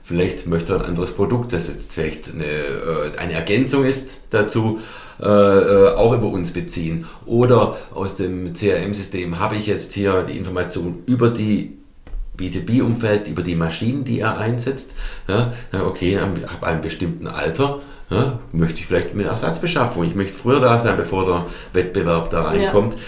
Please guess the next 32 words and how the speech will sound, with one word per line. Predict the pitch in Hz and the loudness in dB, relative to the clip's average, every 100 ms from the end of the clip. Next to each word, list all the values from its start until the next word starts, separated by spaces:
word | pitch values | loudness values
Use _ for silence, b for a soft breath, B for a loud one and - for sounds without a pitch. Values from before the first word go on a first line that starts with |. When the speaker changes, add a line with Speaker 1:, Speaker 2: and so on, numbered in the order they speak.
| B | B
Speaker 1:
Diese | 104 - | -4 -4
Informationen | - 101 98 - 104 110 - B | -2 -2 -2 0 0 -2 -4 B
laufen | 87 82 123 | 2 2 2
dann | 113 | 0
mit | 101 | 0
ins | 95 - | -2 -2
Marketing | 87 85 82 90 87 | 0 0 -2 -6 -6
Automation | 85 85 71 - - | -4 -4 -4 -4 -6
System | 113 120 120 | -4 0 2
rein. | 127 135 | 2 -2
Ich | 110 - | -4 -6
informiere | 82 80 78 69 67 | -6 -4 -6 -6 -6
ihn | 95 | -6
über | 95 110 | -4 -4
neue | 110 120 | 0 0
Technologien | 120 139 147 151 - 92 98 | -2 -6 -4 -6 -6 -2 -2
und | 85 85 | 0 0
was | - - | -2 0
auch | 110 - | 0 0
immer, | - 95 - B - | 0 -2 -4 B -4
um | 98 | -2
zu | 87 | -2
sehen, | 82 85 107 113 - | -2 2 2 0 -6
als | - 92 | -8 -8
der | 101 87 | -4 -4
Kunde | - 101 101 | 0 0 0
sieht, | - 113 - | 0 -2 0
ah, | 92 139 156 123 - B B - | 2 2 2 -2 -8 B B -4
die | |
entwickeln | 87 - 104 90 85 | -4 -2 -2 -2 -6
sich | 80 80 | -4 0
weiter, | 80 82 139 | 2 2 2